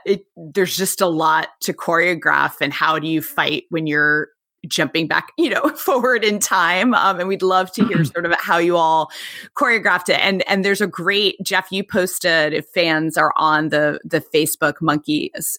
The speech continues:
Speaker 1: page, um, like a, it, it seemed like a, the video sort of where you first choreographed that. Um, but we'd love to hear sort of about how you all approached putting that scene together.
Speaker 2: So that one was kind of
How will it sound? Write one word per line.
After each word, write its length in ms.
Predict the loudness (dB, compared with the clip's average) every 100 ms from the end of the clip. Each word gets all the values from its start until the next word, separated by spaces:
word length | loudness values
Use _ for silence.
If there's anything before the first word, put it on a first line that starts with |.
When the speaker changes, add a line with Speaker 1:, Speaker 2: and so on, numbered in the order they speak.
| _
Speaker 1:
page, 520 | 0 2 2 0 -6 -4
um, 360 | 0 0 -2 -4 -4
like 160 | 0
a, 160 | -2 -4 -6
it, 160 | -4 -2
it 220 | 0 -2
seemed 220 | 0 0 0
like 180 | 0
a, 140 | -2 -2
the 180 | -2 -4
video 440 | 0 0 2 2
sort 180 | 2 0
of 80 | 0
where 80 | 0
you 140 | 0
first 340 | -2 -4 -4 -4
choreographed 640 | -2 0 0 0 -2 -2 0
that. 240 | 0 0 -6 -18 -12 -10 -10 -10 -2
Um, 460 | 0 2 0 -4 -2
but 80 | 0
we'd 140 | 0
love 180 | 0 0
to 100 | -2
hear 160 | -2 -2
sort 240 | -2 -4
of 80 | -4
about 240 | 0 0
how 120 | 2
you 200 | 2 2
all 340 | 2 2 0 -4
approached 460 | -8 -6 -4 -4 -4
putting 180 | -2 -2
that 200 | -2 -4
scene 180 | -2 -2
together. 480 | -2 -8 -4 -4 -6 _ _ _ -14 -2
Speaker 2:
So 100 | 0
that 200 | 2 0
one 100 | -2
was 140 | -4
kind 160 | -2
of 60 | -4